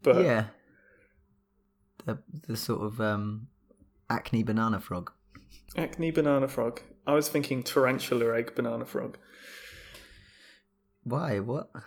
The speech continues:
Speaker 2: What's the tarantula egg look like?
Speaker 1: Well, the little black bits in bananas, they're tarantula eggs, aren't they?
Speaker 2: Oh, yes, that's so good.
Speaker 1: <laughs>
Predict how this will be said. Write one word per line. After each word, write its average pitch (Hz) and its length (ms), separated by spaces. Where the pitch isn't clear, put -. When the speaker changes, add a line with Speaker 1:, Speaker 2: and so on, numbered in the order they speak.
Speaker 2:
What's 135 200
the 139 60
tarantula 143 460
egg 101 120
look 90 140
like? 95 340
Speaker 1:
Well, 156 180
the 156 80
little 165 200
black 151 260
bits - 240
in 127 80
bananas, 135 480
they're 127 140
tarantula 131 580
eggs, 135 160
aren't 147 140
they? 208 60
Speaker 2:
Oh, 262 380
yes, 262 460
that's 254 180
so 220 260
good. 220 400
Speaker 1:
<laughs> - 1300